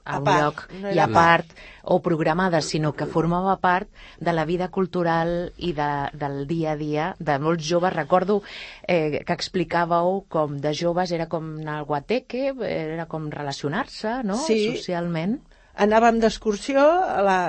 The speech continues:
Speaker 2: i quan tornaves anaves a la plaça Sant Jaume a Barcelona a ballar sardanes i estava ple de gom a gom. Haig de dir que d'això de que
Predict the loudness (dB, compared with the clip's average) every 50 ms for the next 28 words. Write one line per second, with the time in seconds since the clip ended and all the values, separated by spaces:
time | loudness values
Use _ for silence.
0 | -2 -2 -2 -2 -2 -2 0 0 0 0 0 -2 -2 0 0 2 2 0 0 0
1 | 2 2 4 4 2 2 2 2 0 0 0 -2 -2 -2 -4 -6 -6 -6 -4 0
2 | 0 0 2 2 2 2 0 0 -2 -2 0 2 2 2 2 0 0 0 0 0
3 | -2 -4 -4 -6 -8 -6 -6 -6 -6 -6 -6 -8 -10 -14 -20 -20 -20 -4 -2 -2
4 | 0 2 2 4 4 4 4 6 6 6 6 6 4 4 2 2 2 2 2 2
5 | 2 0 -2 -2 -6 -10 -16 -20 -20 -20 -20 -14 -12 -12 -12 -12 _ -20 -20 -2
6 | 2 2 2 2 2 0 0 2 0 0 2 2 2 2 0 -4 -4 -4 -4 -2
7 | -2 -4 -2 -2 -2 -2 -2 -2 -2 0